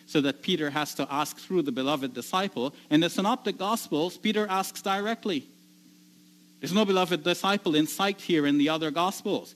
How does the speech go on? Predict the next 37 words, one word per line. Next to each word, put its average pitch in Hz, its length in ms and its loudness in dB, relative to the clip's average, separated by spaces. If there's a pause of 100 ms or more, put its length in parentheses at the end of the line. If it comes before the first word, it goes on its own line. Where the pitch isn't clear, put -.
(400)
So 208 120 4
it, 190 320 0
it 165 180 0
seems 185 540 4
that 156 240 -2
John 208 460 4
has 180 240 2
invented 190 720 2
his 180 260 0
own 202 320 2
witness 208 480 0 (240)
and 180 320 2
placed 254 460 2
him 190 420 4 (140)
at 220 240 2
the 214 100 0
scene 220 400 2
of 185 240 -2
the 160 80 -4
cross 247 420 0
so 196 140 2
that 180 140 0
he 277 260 8
could 151 380 0
be 226 280 2
a 185 120 4
witness 196 540 0
to 190 100 -2
whatever 202 420 -2
is 165 120 -12
happening. 214 440 4 (220)
So 190 120 4
then 220 180 8
he 247 100 10
can 208 180 -2
tell 226 260 2
you, 208 220 4